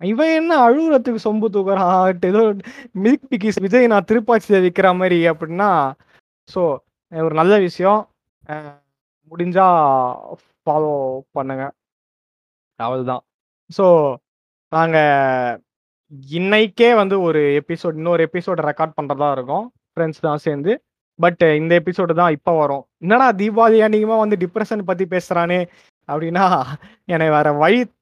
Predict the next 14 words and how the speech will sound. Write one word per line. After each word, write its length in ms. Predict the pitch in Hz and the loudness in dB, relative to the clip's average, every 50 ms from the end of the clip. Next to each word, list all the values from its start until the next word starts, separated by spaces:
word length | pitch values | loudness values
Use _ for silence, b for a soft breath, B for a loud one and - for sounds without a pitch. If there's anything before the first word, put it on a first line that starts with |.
| - 175 | 0 2
தெரியல 500 | 170 160 156 156 156 151 143 135 135 131 _ _ _ _ _ _ _ | 2 4 4 4 4 4 2 0 -2 -6 _ _ _ _ _ _ _
ஆத்தா. 520 | 151 143 139 - _ - 147 143 143 - _ _ _ _ - | -8 -8 -8 -6 _ -2 -2 -2 -2 -4 _ _ _ _ -6
ஏன்னா 160 | 156 165 185 185 | -4 0 0 0
வந்து 520 | 185 190 202 208 208 190 160 156 156 147 143 | 0 2 2 2 2 4 4 4 2 2 -2
தீபாவளிக்கு 640 | 147 185 214 233 220 240 240 240 240 - - 240 233 | -4 -4 -2 2 4 4 4 4 2 -2 -2 -2 -2
ஒண்ணும் 200 | 220 214 202 202 | -2 -2 -2 -2
இல்ல. 340 | 190 190 185 - - - _ _ _ _ _ _ _ - | -2 -4 -4 -6 -8 -20 _ _ _ _ _ _ _ -10
அ, 80 | 170 165 160 160 156 156 156 151 147 147 147 143 143 143 143 | -6 -4 -2 -2 -2 0 0 0 0 0 0 0 -2 -2 -4
பு-, 420 | 143 _ _ _ - 165 160 160 156 _ _ _ _ _ _ - | -6 _ _ _ -18 -18 -16 -16 -18 _ _ _ _ _ _ -12
இப்போ 200 | 165 170 156 202 | -12 -6 0 0
வரைக்கும் 460 | 202 196 196 185 214 202 185 165 156 156 156 156 - - | 2 2 2 0 -2 -2 0 0 -2 -2 -4 -6 -2 0
சாட்டர்டே 600 | 180 160 170 - 202 185 185 185 185 185 180 175 | 0 0 2 2 0 2 2 2 2 2 2 2
ஈவினிங் 340 | 175 180 185 185 190 185 170 | 0 0 -2 -2 -2 -2 -2
ஆயிடுச்சு. 540 | 160 151 151 - - 208 214 233 240 - | 0 0 -2 0 2 2 2 2 2 -2